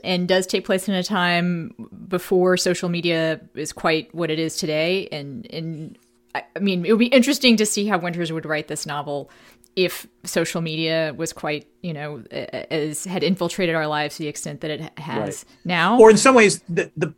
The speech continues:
Speaker 2: polarization also that, that
Speaker 1: Oh,
Speaker 2: exists now.
Speaker 1: oh,
Speaker 2: Yeah.
Speaker 1: yeah, yeah, yeah. I wanna talk about that too.
Speaker 2: Yeah.
Speaker 1: Um, but I think he did kind of invent doom scrolling,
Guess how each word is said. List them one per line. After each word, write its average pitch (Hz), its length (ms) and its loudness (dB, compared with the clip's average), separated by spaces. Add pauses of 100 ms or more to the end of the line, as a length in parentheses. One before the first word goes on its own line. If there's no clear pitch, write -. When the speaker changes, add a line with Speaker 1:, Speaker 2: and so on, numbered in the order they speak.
Speaker 2:
polarization 143 760 6
also 113 440 -4
that, - 260 -10
that 110 160 2
Speaker 1:
Oh, 220 60 10
Speaker 2:
exists 170 320 4
now. 185 80 2
Speaker 1:
oh, 220 340 10
Speaker 2:
Yeah. 156 240 4
Speaker 1:
yeah, 143 60 -4
yeah, 147 100 -4
yeah. 143 200 -2
I 147 40 -2
wanna 156 140 -6
talk 160 180 -6
about 151 220 -10
that 143 180 -4
too. 165 240 -2
Speaker 2:
Yeah. - 420 2
Speaker 1:
Um, 196 240 4
but 302 460 8
I 240 120 6
think 330 260 0
he 311 180 2
did 240 520 0
kind 226 220 0
of 240 280 4
invent 202 500 0
doom 202 300 4
scrolling, 170 640 -4